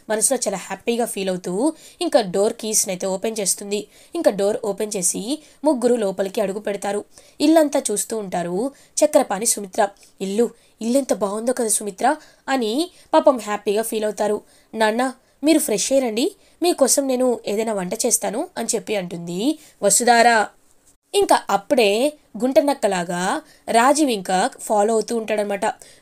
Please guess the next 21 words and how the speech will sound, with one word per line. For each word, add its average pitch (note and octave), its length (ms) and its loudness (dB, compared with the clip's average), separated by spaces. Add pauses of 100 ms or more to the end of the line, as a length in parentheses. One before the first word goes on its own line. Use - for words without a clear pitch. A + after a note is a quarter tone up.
దూరంగా E4+ 440 6
కారు G#3 320 2
ఆపి G3+ 520 0 (260)
ఇంటిని C#4+ 420 0
చూస్తూ A#3 280 0
ఉంటాడు. G#3+ 420 2 (400)
"ఓ D#4+ 260 6
వసుధార, C4 640 4 (420)
వీళ్ళని F4 540 4 (120)
ఇక్కడికి D4+ 440 0
తీసుకొచ్చావా? A3 840 4 (300)
చూడు C4+ 360 4
వసు, G#3 440 4 (280)
నువ్వు A4 120 8
నన్ను G4+ 220 6
అనుకోవచ్చు, D#4 600 6 (300)
నేను C#4+ 280 6
ఎప్పటికీ A3 580 0
నిన్ను A3+ 200 -4
మర్చిపోను. G#3+ 580 -2 (360)
ఎప్పటికైనా A3 840 2